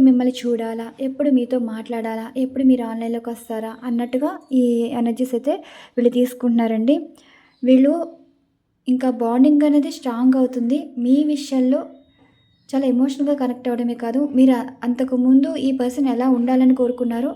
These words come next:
అంతకు మించి ఉంటున్నారండి. మీతో మాట్లాడవలసిన విషయాలు చాలా ఉన్నాయంట. మాట్లాడే మాటలైతే ప్రేమ అన్నది కనిపిస్తుందండి. ఓకే, హెల్దీ చాయిస్ అంట.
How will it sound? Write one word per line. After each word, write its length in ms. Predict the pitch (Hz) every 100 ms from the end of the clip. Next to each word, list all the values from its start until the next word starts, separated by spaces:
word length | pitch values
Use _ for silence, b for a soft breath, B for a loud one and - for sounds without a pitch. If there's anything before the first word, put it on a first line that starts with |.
| - b b b 240
అంతకు 220 | 262 262 254
మించి 220 | 269 277 269
ఉంటున్నారండి. 580 | 254 247 233 233 233 294 254
మీతో 220 | 247 254 262 240
మాట్లాడవలసిన 640 | 233 240 240 240 - 240 226
విషయాలు 280 | 220 247 254 247
చాలా 240 | 226 233 233
ఉన్నాయంట. 400 | 226 226 220 262 370 b b b b b b b b _ -
మాట్లాడే 420 | 233 247 262 254 254
మాటలైతే 420 | 247 240 240 269 302
ప్రేమ 180 | 254 240 240
అన్నది 200 | 240 262
కనిపిస్తుందండి. 640 | 254 233 247 254 233 233 285 - - _ _ - _ _ _ _ -
ఓకే, 160 | 247 320 311
హెల్దీ 280 | 247 233 254
చాయిస్ 320 | 247 226 233 240
అంట. 140 | 220